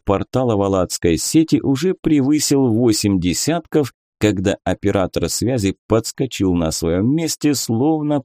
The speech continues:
получил удар током. "Есть активация!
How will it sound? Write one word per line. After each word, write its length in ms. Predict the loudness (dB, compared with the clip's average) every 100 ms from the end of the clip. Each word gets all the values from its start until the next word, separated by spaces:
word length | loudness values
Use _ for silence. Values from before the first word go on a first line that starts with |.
| 0
получил 640 | 0 2 0 0 -2 2
удар 400 | 2 2 0 -2 -2
током. 500 | 0 0 0 -2 -4 _ _ _
"Есть 580 | -2 0 0 0 -2 -2
активация! 1000 | -2 -2 -2 0 -2 -2 -2 0 0 -2